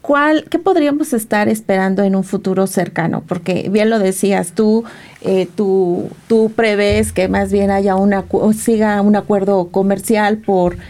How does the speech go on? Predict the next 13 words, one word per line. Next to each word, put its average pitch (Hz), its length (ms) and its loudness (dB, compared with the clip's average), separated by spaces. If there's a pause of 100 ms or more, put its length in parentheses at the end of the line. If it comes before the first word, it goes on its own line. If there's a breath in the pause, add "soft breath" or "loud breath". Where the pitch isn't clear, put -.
(600 loud breath)
por 202 600 2
beneficios 220 760 0
económicos 220 720 -2
para 202 180 -2
estos 214 300 -4
tres 208 200 -2
países, 214 680 -2 (520 loud breath)
pero 233 460 2
en 220 200 4
el 220 260 2
corto, 262 340 0
mediano 220 480 0
plazo. 240 440 -2